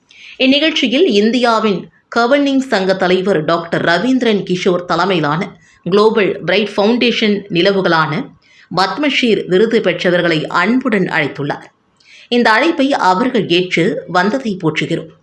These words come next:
நிகழ்ச்சிக்கு தேசிய மற்றும் மாநில பிரதிநிதிகளும் அழைக்கப்பட்டிருக்கிறார்கள். இதன் முக்கியத்துவத்தை மேலும்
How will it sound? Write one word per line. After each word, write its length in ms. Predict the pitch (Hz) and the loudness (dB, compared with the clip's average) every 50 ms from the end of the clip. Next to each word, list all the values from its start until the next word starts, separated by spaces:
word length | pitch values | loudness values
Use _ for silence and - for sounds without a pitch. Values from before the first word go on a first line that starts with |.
| _ _ _ _ - - _ 170 | _ _ _ _ -20 -14 _ -2
நிகழ்ச்சிக்கு 480 | 180 180 190 185 185 - 196 190 - 180 160 | 0 2 2 0 0 -2 -2 0 0 -2 0
தேசிய 480 | - 180 226 254 262 - 285 233 226 | 2 2 0 0 -2 -2 -4 -2 -2
மற்றும் 340 | 196 180 180 180 - 185 165 160 - - - 170 | -2 -2 -2 -4 -6 -6 -6 -6 -8 -6 -2 2
மாநில 340 | 175 180 226 254 254 240 226 - | 2 2 4 2 2 2 0 -2
பிரதிநிதிகளும் 640 | - 170 170 220 214 180 - 151 135 160 143 - - - - _ _ - | 0 0 0 2 0 0 0 -2 -2 -2 -2 -2 -4 -8 -18 _ _ -2
அழைக்கப்பட்டிருக்கிறார்கள். 1080 | 165 196 247 285 277 - 254 - - 180 180 170 151 147 - 160 151 143 143 - 175 - - _ _ _ _ _ - - _ | 0 0 0 0 -2 -2 -4 -4 -4 -2 -2 -2 -2 -2 -2 -2 -2 -2 -2 -6 -10 -14 -16 _ _ _ _ _ -20 -14 _
இதன் 280 | - 240 226 226 226 233 240 | -2 2 2 4 4 4 2
முக்கியத்துவத்தை 680 | 233 233 - 311 294 - 254 208 208 196 196 208 180 165 | 2 0 0 0 2 2 2 2 2 0 2 2 2 2
மேலும் 360 | 165 175 190 214 226 240 226 | 2 2 2 2 2 2 0